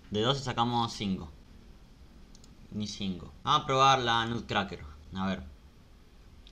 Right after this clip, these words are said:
Cinco Nutcracker, quince dólares. Después quiero abrir una caja o dos. Eh, la de quince por ciento. Bastante bien. La de quince por ciento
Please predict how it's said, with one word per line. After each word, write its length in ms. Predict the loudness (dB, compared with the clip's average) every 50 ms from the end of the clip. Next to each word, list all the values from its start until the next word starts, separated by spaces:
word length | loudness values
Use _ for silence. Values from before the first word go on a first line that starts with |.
| -20 -14
Cinco 280 | -8 -6 -4 -2 0 0
Nutcracker, 520 | 0 0 0 -2 -2 -2 -2 -6 -10 -12
quince 340 | -8 -6 -6 -4 -4 -2 -2
dólares. 460 | -2 -4 -4 -6 -10 -10 -12 -14 -14 -14 -14 -14 -14 -16 -16 -16 -18 -18 -20 -20 -20 -20 -20 -20 -20 -20 -20 -16 -8 -6
Después 240 | 0 2 2 4 4
quiero 160 | 6 6 6
abrir 180 | 6 4 2
una 160 | 2 2 2 2
caja 540 | 2 2 2 2 4 4 4 4 2 0 -2
o 160 | -2 -2 0
dos. 360 | 2 2 2 0 -2 -4 -10 -16 -20 -20 -20 -20 -20 -20 -20 -20 -20 -20 -16 -10
Eh, 120 | -6 -4 -2
la 120 | 0 0
de 160 | 0 0 0
quince 280 | 0 0 0 0 -2 -4 -4
por 160 | -4 -4 -4
ciento. 920 | -4 -4 -4 -2 0 0 0 0 0 0 -2 -2 -2 -4 -6 -8 -8 -10 -10 -12 -12 -14 -14 -18 -20 -20 -20 -20 -20 -20 -20 -20 -20 -20 -20 -20 -20 -20 -20 -20 -20 -20 -20 -20 -18 -18 -18 -18 -20 -20 -20 -12 -8
Bastante 380 | -6 -2 0 2 2 2 4 4
bien. 280 | 4 4 2 0 -2 -4 -10 -16 -10 -2 2
La 80 | 4
de 120 | 4 4 4
quince 260 | 4 2 2 2 0
por 160 | 0 0 0
ciento 1000 | 0 -2 -2 -2 0 2 2 2 4 4 4 2 2 0 0 0 0 -2 -4 -6